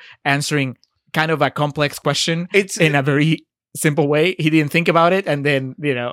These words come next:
Speaker 2: I have nothing but sympathy for, uh, Scorsese in that situation because it's like no one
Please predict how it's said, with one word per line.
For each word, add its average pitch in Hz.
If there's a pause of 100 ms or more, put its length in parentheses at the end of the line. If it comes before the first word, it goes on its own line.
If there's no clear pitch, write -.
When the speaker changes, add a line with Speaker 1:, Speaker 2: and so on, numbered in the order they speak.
Speaker 2:
I 147
have 117
nothing 110
but 92
sympathy 90
for, 85 (180)
uh, 85 (600)
Scorsese 90
in 85
that 87
situation 90
because 95
it's 101
like 104 (840)
no 120
one 156